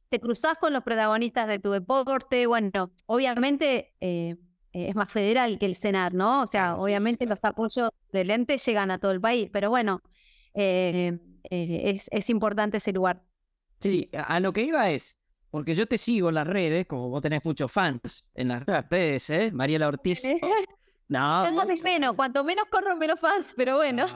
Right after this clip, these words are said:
Speaker 2: No, no, pero está muy bien, pero yo hoy me levanté a la mañana, ¿viste? Me levanté, encima hoy me dejé dormir un poquito, eh, me gusta madrugar, pero la señora Mariela Ortiz ya había subido algo que decía cinco diecisiete,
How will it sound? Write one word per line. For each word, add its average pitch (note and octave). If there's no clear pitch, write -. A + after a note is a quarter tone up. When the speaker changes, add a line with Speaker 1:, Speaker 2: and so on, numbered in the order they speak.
Speaker 2:
No, D4
no, C4+
pero F3+
está G#3+
muy A#3+
bien, C#4+
pero G3
yo C4
hoy C4+
me C4+
levanté A#3+
a A#3+
la A#3
mañana, C#4
¿viste? F#3+
Me D#3
levanté, D#3+
encima B3+
hoy C#4
me B3+
dejé G3+
dormir F3
un C3
poquito, C#3
eh, A#2
me C3+
gusta E3
madrugar, G#3
pero D#3+
la E3+
señora A#3+
Mariela A#3+
Ortiz C4
ya A#3+
había A#3
subido A#3
algo C4+
que A3
decía G#3+
cinco C#4+
diecisiete, G#3